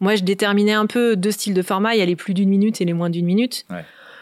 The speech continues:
Speaker 1: Aussi parce que, euh, quand on est créateur et qu'on appartient à la bêta plus d'une minute, c'est là où on commence à être rémunéré pour les vues.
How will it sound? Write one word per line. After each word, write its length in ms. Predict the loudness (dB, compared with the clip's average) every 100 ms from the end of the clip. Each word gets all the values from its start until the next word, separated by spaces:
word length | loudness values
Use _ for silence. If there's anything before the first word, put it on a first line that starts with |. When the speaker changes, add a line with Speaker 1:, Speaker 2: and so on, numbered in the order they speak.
| -6
Speaker 1:
Aussi 380 | 0 0 0 -4
parce 220 | -2 -4
que, 80 | -2
euh, 840 | -2 0 0 -2 -2 -2 -4 -4 -6
quand 280 | -6 -6 -4
on 60 | -2
est 160 | -4
créateur 600 | -4 -4 -4 -4 -2 -2
et 80 | -4
qu'on 200 | -6 -6
appartient 340 | -6 -6 -8 -6
à 40 |
la 120 | -4 -4
bêta 260 | -4 -4
plus 180 | -6 -6
d'une 160 | -4 -2
minute, 280 | 0 -2 -2
c'est 160 | -4
là 140 | -4 -4
où 40 |
on 60 | -6
commence 300 | -8 -8 -8
à 20 |
être 80 | -8
rémunéré 460 | -6 -6 -6 -6
pour 160 | -8 -6
les 100 | -4
vues. 280 | -2 -4